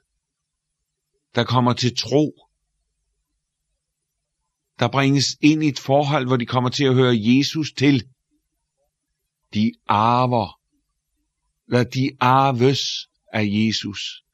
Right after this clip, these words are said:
Han arver dem. Han får dem. Du,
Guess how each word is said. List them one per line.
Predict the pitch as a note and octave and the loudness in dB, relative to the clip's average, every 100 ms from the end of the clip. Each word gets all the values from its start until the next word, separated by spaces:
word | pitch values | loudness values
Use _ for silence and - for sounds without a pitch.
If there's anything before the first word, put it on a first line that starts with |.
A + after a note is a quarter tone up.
| _ _ _ | _ _ _
Han | A#2+ B2+ - | -2 -2 0
arver | C#3 D3+ E3 D#3+ | 2 4 4 2
dem. | B2+ A2 F2 E2 _ _ _ _ _ | 0 -2 -4 -10 _ _ _ _ _
Han | - G2+ | -4 -2
får | - D#3 F3 | 0 2 4
dem. | C3 A2+ F2 - _ _ _ _ _ _ _ _ _ _ _ _ _ _ - | 2 -2 -6 -12 _ _ _ _ _ _ _ _ _ _ _ _ _ _ 0
Du, | D3+ | 2